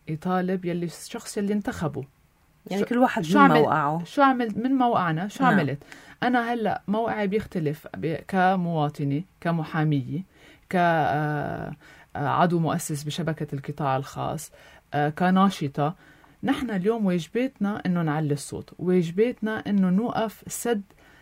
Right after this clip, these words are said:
Speaker 1: آه، حصين قدام ال-، ال-، يلي عم بيجربوا يفرضوه علينا. صح، نحن برك اليوم ما قادرين نعالج الأشياء بأمور إيجابية، بس نحن اليوم بدنا نحد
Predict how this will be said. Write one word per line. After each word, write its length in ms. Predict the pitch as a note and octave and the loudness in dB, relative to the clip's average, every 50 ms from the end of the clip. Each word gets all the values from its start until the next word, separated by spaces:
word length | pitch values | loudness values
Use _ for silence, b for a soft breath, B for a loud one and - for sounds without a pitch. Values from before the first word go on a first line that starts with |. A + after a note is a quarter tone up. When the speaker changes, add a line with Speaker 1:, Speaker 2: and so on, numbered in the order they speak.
| b b b _ - | b b b _ -4
Speaker 1:
آه، 220 | D#3 D3+ D3 C#3 | -2 -2 -2 -2
حصين 540 | - - - F#3 F3+ - - A3+ A#3+ B3+ A3+ | -4 0 0 0 0 0 -2 0 0 0 0
قدام 640 | - - G3 E3+ - G#3+ A3+ A#3+ B3 C4 B3+ B3 G#3+ - _ _ | 0 0 -2 -2 0 0 0 2 2 2 0 -2 -6 -12 _ _
ال-، 400 | - E3+ F3+ F3+ E3+ E3+ D#3+ D#3 D3+ D3 D3 D3 G2+ F#2+ B2+ | -6 -4 -2 -2 -2 -2 -2 0 -2 -2 -2 -4 -4 -6 -6
ال-، 460 | D#3 - - - - - - - F3+ | -6 -6 -8 -12 -14 -14 -6 0 0
يلي 200 | F#3 F3+ F#3 F3+ | 2 2 4 4
عم 140 | E3 F#3 F#3 | 4 4 4
بيجربوا 400 | F3 E3+ G#3 B3 C4+ G#3 G#3 G#3+ | 4 4 4 2 2 2 4 4
يفرضوه 500 | G3+ G3 - - F#3+ F#3 E3+ F#3+ G#3 F#3 | 2 2 2 0 0 0 2 2 2 2
علينا. 400 | F3 E3 D3+ D3 C#3 B2 B2+ C3+ B B B B B B B | 2 2 0 0 -2 -4 -8 -12 B B B B B B B
صح، 300 | - - C#4+ C#4+ C#4+ C#4 | -2 0 0 0 2 0
نحن 340 | C4 B3+ - A3+ G#3+ G3 F3 | 0 0 0 0 0 2 4
برك 280 | A3 A#3+ A#3 - - | 2 2 2 0 0
اليوم 440 | G#3 E3+ F3 G3+ A#3+ C4+ D4 C4+ G#3+ | 0 2 2 4 6 6 6 6 4
ما 80 | G#3+ - | 2 0
قادرين 600 | - - G#3 G3+ F#3 F#3 F#3 G3+ G3+ G3+ F#3+ D#3 B B B B B B B - - | 0 0 0 0 0 0 2 2 4 4 2 0 B B B B B B B -6 -2
نعالج 500 | E3+ G3 G3 G#3 G#3+ G#3+ G#3 G3 F3+ - | 2 4 6 6 6 6 6 4 4 2
الأشياء 380 | F3 - - F#3+ - - F#3 D#3+ | 0 -2 -4 -4 -2 0 0 0
بأمور 440 | E3 - - F3 F#3 G3 G3 F#3 - | 2 2 2 4 4 4 2 2 2
إيجابية، 680 | F#3 F3+ D#3+ E3+ F3 E3 D#3+ D#3+ F#3 E3+ D#3 D#3 D#3 F#3 B B B B B B - | 0 2 4 4 4 4 4 2 2 2 2 2 0 0 B B B B B B -4
بس 180 | F3+ F#3+ - A#3+ | -2 -2 -2 -2
نحن 200 | A#3 - A#3 - | -4 -2 -2 0
اليوم 260 | G#3+ G3 A#3+ B3 G#3+ | 0 0 2 2 2
بدنا 240 | G#3+ F#3+ E3+ F3+ F3+ | 2 2 2 2 0
نحد 360 | F#3 F#3+ - - C#4+ B3+ | 0 -2 2 2 2 2